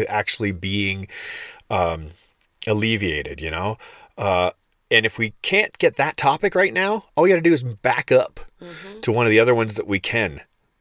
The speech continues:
Speaker 1: you know, like, I can think about <laughs> like a scene, and I'm, I'm not pointing to a specific one. I'm just imagining a scene in history where warriors are fighting and they just get too tired to fight anymore.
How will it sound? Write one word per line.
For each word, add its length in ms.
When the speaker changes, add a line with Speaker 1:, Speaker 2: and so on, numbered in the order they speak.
Speaker 1:
you 160
know, 180
like, 200
I 80
can 180
think 220
about 380
<laughs> 160
like 180
a 80
scene, 600
and 180
I'm, 160
I'm 120
not 140
pointing 240
to 60
a 60
specific 380
one. 200
I'm 100
just 180
imagining 840
a 100
scene 540
in 200
history 640
where 220
warriors 500
are 60
fighting 360
and 100
they 80
just 180
get 160
too 160
tired 400
to 60
fight 340
anymore. 340